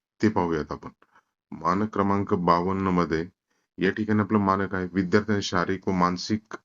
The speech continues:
आरोग्य संबंधी शाळेला जाणीव असून, अ, आरोग्य सेवा आणि व्यवस्थापन सुविधा उपलब्ध आहेत. यामध्ये, अ, स्तर एक साठी आहे, प्रथम उपचार पेटी, आपत्कालीन परिस्थितीत आवश्यक औषध पुरवठा केला जातो.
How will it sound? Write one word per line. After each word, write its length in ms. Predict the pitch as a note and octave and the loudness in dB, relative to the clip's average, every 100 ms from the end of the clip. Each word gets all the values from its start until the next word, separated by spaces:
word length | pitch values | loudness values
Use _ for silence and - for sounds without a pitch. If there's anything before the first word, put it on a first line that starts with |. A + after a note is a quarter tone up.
| _ - | _ -2
आरोग्य 340 | G2+ G2 F2+ | 2 2 2
संबंधी 440 | G#2 G#2+ F2+ F2+ F2+ | 2 2 4 4 2
शाळेला 420 | - F2+ E2+ F2 | 2 2 2 0
जाणीव 460 | D#2 E2 E2+ F#2+ F2+ | 0 0 0 2 0
असून, 240 | - D2 - - _ _ _ _ _ _ _ - | -2 -8 -10 -20 _ _ _ _ _ _ _ -2
अ, 80 | |
आरोग्य 520 | D2+ F2+ F2 F#2+ F#2+ G#2+ | 2 4 4 2 2 0
सेवा 240 | G#2+ F#2+ | 2 0
आणि 80 | F#2+ | 2
व्यवस्थापन 500 | F#2+ G2 - E2 F#2 | 0 0 -2 -2 -2
सुविधा 300 | - F#2 E2 | 0 0 0
उपलब्ध 340 | D2+ E2 D2+ | -2 -2 0
आहेत. 120 | D2+ D2 _ _ _ _ _ _ _ _ _ - | -2 -4 _ _ _ _ _ _ _ _ _ -6
यामध्ये, 440 | F2 G2 G#2+ G#2+ | 0 2 2 2
अ, 280 | A2 G2 F#2 | 2 2 0
स्तर 280 | F2+ - G#2 | -2 0 2
एक 140 | A2 | 2
साठी 260 | G#2+ A2+ A2 | 0 -2 0
आहे, 260 | G#2 G2 G#2 - _ _ _ | 0 -2 -6 -10 _ _ _
प्रथम 300 | - G2 G#2 | -2 2 2
उपचार 220 | G2 A2 F#2+ | 2 0 0
पेटी, 260 | G2 F#2+ | 0 2
आपत्कालीन 600 | F#2+ F2 G2 F2+ F#2+ F#2 | 2 0 -2 -4 -4 -2
परिस्थितीत 380 | F2+ F#2+ - F2 | 0 -2 0 2
आवश्यक 460 | F2+ - G2+ - F2+ | 0 0 -2 -2 0
औषध 240 | F#2 G#2+ | 2 2
पुरवठा 420 | F2+ F#2 F2 E2+ | 2 2 4 4
केला 240 | E2 E2 D#2+ | 0 -2 0
जातो. 400 | D#2 E2+ F2+ | -2 -2 -6